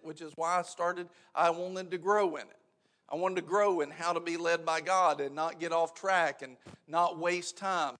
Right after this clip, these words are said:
not go to a place where there was no prophet because I didn't hear from him. Think about this. Forget about the prophet to myself. What about the prophet to the kingdom of God and to God?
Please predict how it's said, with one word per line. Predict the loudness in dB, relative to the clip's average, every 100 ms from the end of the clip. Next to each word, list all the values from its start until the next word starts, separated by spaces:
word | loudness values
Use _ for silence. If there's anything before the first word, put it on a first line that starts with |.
| _ _
not | -4 0 0 2
go | 2 0
to | -4 -8
a |
place | -8 -4 -4 -4
where | -6 -4
there | -2 -2
was | 0 0 0 -4
no | -6 -6
prophet | -6 -4 0 0 0 -6 -18 _ _ _ _ _ _ _ -14
because | 0 2 4
I | 4 2
didn't | 0 -6
hear | -8 -6
from | -8 -12
him. | -14 -12
Think | -8 -4
about | 0 0 0
this. | 0 0 -6 -20 _
Forget | -10 -4 -2
about | 0 2 2 0
the | -10
prophet | -2 0 0 -4 -8
to | -8
myself. | -8 -8 -2 2 4 2 -4 -16
What | -2 0
about | 2 2 2
the | -2
prophet | -4 0 0 -2 -10
to | -10
the | -10 -10
kingdom | -12 -10 -8 -8
of | -4
God | 0 2 2 0
and | -6 -8
to | -10
God? | -2 2 2 0